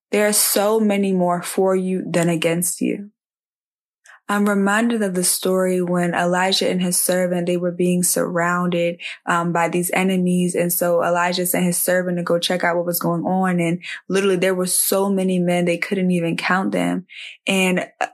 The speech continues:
the servant was afraid and he was scared. And so he went back to Elisha and he was like, "What do we do?" And Elisha prayed that God would open his eyes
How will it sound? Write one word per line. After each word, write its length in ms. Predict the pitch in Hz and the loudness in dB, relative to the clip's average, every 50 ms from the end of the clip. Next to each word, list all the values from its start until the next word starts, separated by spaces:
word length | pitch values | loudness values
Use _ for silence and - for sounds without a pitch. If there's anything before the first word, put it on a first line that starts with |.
| - - - | -10 -12 -6
the 120 | - 185 175 | -2 -2 0
servant 440 | - - - 202 202 196 196 180 175 | 0 0 0 0 0 0 0 0 0
was 120 | 175 175 | 0 -2
afraid 680 | 156 165 - - - - 202 202 202 196 196 202 190 180 | -2 -6 -6 -8 -6 -4 -2 0 2 2 2 2 0 0
and 100 | 175 175 | -2 -2
he 100 | 180 170 | -2 -2
was 200 | 175 170 - - | 0 -2 -2 -2
scared. 460 | - - 185 190 190 190 190 190 190 - - - - - | -2 -2 0 0 2 0 0 -2 -4 -8 -20 -18 -10 -6
And 100 | 185 185 | -4 -2
so 80 | - 190 | 0 0
he 140 | 180 180 | 2 2
went 160 | 185 196 202 208 | 2 0 0 0
back 200 | 202 196 190 - | -2 -2 -2 -2
to 100 | - 185 | -2 -2
Elisha 500 | - - 175 180 185 190 190 180 - 208 | 0 0 0 0 0 0 0 -2 -2 -2
and 120 | 208 185 185 | 0 0 0
he 80 | 190 | 0
was 160 | 180 180 175 180 | 0 0 0 0
like, 160 | 170 170 170 | 0 -2 -2
"What 200 | 170 190 180 208 | -2 -4 -2 0
do 120 | 196 175 | -2 -2
we 120 | 175 175 170 | -2 -4 -6
do?" 400 | 165 190 196 202 208 208 208 208 - - - - - - | -2 -2 0 2 2 0 0 -4 -6 -14 -16 -16 -12 -6
And 220 | - 180 175 175 | -2 -2 0 0
Elisha 400 | 175 185 180 185 196 190 - 196 | 0 0 2 2 0 0 0 -2
prayed 380 | 185 180 - - 185 190 190 185 | -2 -4 -2 -2 0 0 0 0
that 160 | 180 175 175 | 0 -2 0
God 260 | 185 180 180 185 180 | 0 0 0 0 0
would 120 | 180 175 - | -2 -2 -2
open 260 | 180 185 180 185 180 | -2 -2 0 0 0
his 220 | 180 180 170 - - - | 2 0 0 0 -2 -2
eyes 560 | 165 175 180 190 202 190 180 180 185 190 | 0 0 0 0 0 0 -2 -2 -4 -6